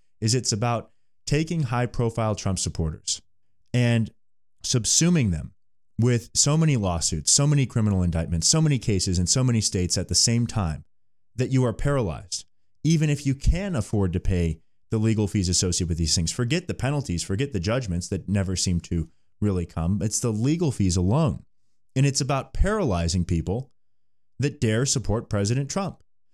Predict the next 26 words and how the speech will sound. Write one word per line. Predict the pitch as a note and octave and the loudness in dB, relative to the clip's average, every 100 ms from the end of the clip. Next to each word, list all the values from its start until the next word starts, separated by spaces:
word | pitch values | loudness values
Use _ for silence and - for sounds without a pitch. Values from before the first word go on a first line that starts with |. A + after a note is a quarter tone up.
| _ - | _ 0
And | A#2+ | 2
that's | C3 D#3+ - | 4 2 -2
what | A#2+ B2 C3 - | 0 0 0 -2
this | A2+ A#2+ - - | 0 2 0 0
is | G#2+ G#2+ G#2 - _ - | 2 2 0 -4 _ -10
truly | - C3+ B2 A2+ | 0 2 2 2
about. | F2+ E2 - _ _ _ _ - | 0 -4 -10 _ _ _ _ -2
They | A#2+ C#3 | 2 2
have | C#3 | 2
made | B2 A#2 | 2 2
very | G#2+ D#3+ E3 | 2 2 0
clear, | - A#2 E2+ | 0 -2 0
you | G2 C#3 | 0 0
come | - D3+ D3+ | 0 2 2
and | C3 | 4
you | B2 | 2
show | C3+ D3+ | 2 0
up | C3+ C3 | 0 0
on | B2+ | 0
January | B2 B2+ B2 A#2 | 2 2 2 2
sixth | - B2 - | 2 0 0
to | |
support, | A2+ G#2+ - A2+ A2 _ _ _ _ _ _ | 0 0 0 -2 -2 _ _ _ _ _ _
uh, | - - | -16 -4
President | B2 A#2+ A2+ A2+ | 0 2 2 0
Trump, | A#2 A2 G#2 | 0 -2 -4